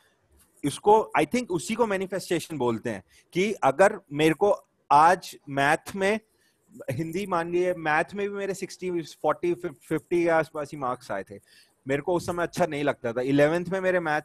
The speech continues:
में सिक्सटी सेवन आए थे, मेरे को बहुत अच्छा लगा। ट्वेल्थ में मेरे एटी नाइन आ गए, मेरे को और अच्छा हो गया। इले-, बिट्स पिलानी में तो मैं फुल ही मार रहा था मैथ्स में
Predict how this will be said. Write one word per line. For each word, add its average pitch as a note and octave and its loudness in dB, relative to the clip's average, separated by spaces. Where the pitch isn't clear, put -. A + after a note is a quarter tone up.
में F3+ -4
सिक्सटी - -12
सेवन E3 -4
आए D3+ -2
थे, F3 -6
मेरे E3 -6
को D#3+ -2
बहुत C#3 -2
अच्छा D3 -4
लगा। G2 -6
ट्वेल्थ E3 4
में F#3+ -2
मेरे F#3+ 2
एटी E3+ -2
नाइन F3+ -4
आ F3 2
गए, F#3+ -2
मेरे D3 -12
को E3 0
और D3 4
अच्छा D3 -4
हो A#2+ 0
गया। A2 -8
इले-, C3+ -2
बिट्स C#3 -6
पिलानी F3 -2
में F#3 -8
तो F3+ -10
मैं F#3 -8
फुल E3 -8
ही E3+ -2
मार C#3+ -6
रहा A#2 -8
था A#2 -10
मैथ्स G#2 -16
में - -20